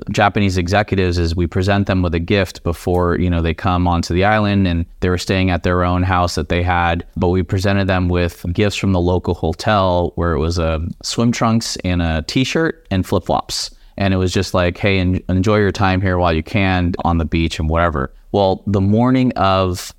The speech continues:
the meeting, and for folks that are out there that don't know, when you meet with Japanese executives, it's very buttoned up. We're in a very suit and tie, like, tied up, everyone, and I'm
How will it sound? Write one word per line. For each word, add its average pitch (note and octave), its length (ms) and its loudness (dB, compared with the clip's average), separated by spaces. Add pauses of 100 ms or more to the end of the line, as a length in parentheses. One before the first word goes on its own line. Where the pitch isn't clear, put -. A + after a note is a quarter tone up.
(140)
the F#2 80 0
meeting, F#2+ 600 2 (180)
and F2 520 0
for F#2+ 180 -2
folks G2+ 320 0
that F#2+ 120 0
are F#2+ 100 2
out F2+ 220 2
there F2 260 2
that E2 240 0
don't F#2 220 2
know, F2 280 2
when E2+ 220 0
you E2+ 200 2
meet F2+ 200 2
with E2 380 -2 (120)
Japanese F2+ 500 2
executives, E2+ 600 0
it's F2 180 0
very F2 220 2
buttoned D2+ 320 -2
up. C#2 240 -2
We're E2+ 180 0
in D#2 100 0
a D#2+ 60 0
very D2+ 220 -2
suit - 260 0
and G2+ 100 0
tie, A#2 540 2 (240)
like, F2 280 -2
tied G#2+ 320 2
up, G2+ 220 2
everyone, G#2+ 340 2
and G2 160 0
I'm G2 260 2